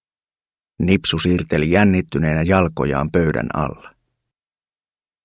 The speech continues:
Muumimamma käänsi öljylampun sydäntä pienemmälle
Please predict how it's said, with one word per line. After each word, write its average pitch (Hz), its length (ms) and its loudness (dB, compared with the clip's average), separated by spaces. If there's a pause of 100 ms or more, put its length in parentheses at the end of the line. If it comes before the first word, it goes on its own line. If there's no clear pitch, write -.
(800)
Muumimamma 87 760 4
käänsi 85 340 2
öljylampun 85 680 2
sydäntä 82 480 0
pienemmälle 80 680 2